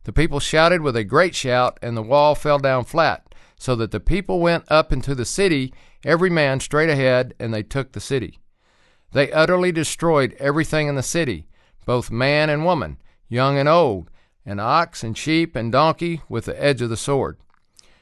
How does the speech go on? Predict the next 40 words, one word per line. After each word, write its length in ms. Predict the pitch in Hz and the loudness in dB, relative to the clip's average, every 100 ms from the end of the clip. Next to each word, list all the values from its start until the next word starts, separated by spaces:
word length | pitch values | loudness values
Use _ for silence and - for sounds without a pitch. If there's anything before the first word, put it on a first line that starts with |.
| _ - | _ -6
We 180 | 151 180 | -2 -2
can't 400 | - 185 180 - | -2 -2 -2 -2
play 260 | 175 170 | 0 2
games 400 | 151 165 165 160 | 2 0 2 0
with 140 | 139 139 | -2 -4
strongholds. 800 | - 180 175 139 107 82 - - | 2 2 4 2 0 -2 -12 -8
We 160 | 123 | -6
have 340 | 95 117 160 - | -4 0 0 0
to 80 | 175 | -2
use 240 | 170 165 | -2 -2
the 80 | 147 | -2
Word 180 | 143 151 | 0 -2
of 80 | 135 | 2
God 320 | 156 156 143 | 2 2 2
to 60 | |
tear 280 | 117 139 139 | -4 -4 -2
down 220 | 139 143 | 2 0
the 80 | 139 | 0
walls 400 | 139 165 156 131 | 0 4 4 2
we 160 | 113 117 | -2 -4
have 220 | 123 120 | -2 -2
in 60 | 123 | -4
our 60 | |
souls. 600 | 117 160 160 95 64 - - _ _ _ _ _ _ _ | -4 0 0 -2 -10 -20 -20 _ _ _ _ _ _ _
God's 360 | 131 170 160 - | 2 2 2 -2
thinking 440 | 139 131 143 139 | -2 -2 -4 -6
has 360 | 101 139 156 - | -4 -2 -2 -2
to 100 | 156 | -4
be 180 | 165 | -2
integrated 680 | 156 185 180 127 110 110 120 - | -2 0 0 0 -2 -2 -4 -6
into 280 | 117 113 - | -6 -4 -2
our 160 | 139 135 | 0 -2
thinking. 400 | 127 92 - 62 _ _ _ _ _ _ - | -2 -10 -12 -20 _ _ _ _ _ _ -6
Whoever 340 | 123 135 131 | 0 2 0
controls 540 | 135 117 143 143 135 | -4 -4 0 2 0
the 60 | 113 | -2
mind 600 | 113 135 156 170 175 170 _ _ _ | -2 0 2 0 -2 -6 _ _ _
controls 560 | - 104 90 135 123 98 | -8 -8 -2 0 0 -4
the 80 | 98 | -6
feet. 320 | 143 127 - | -4 -4 -6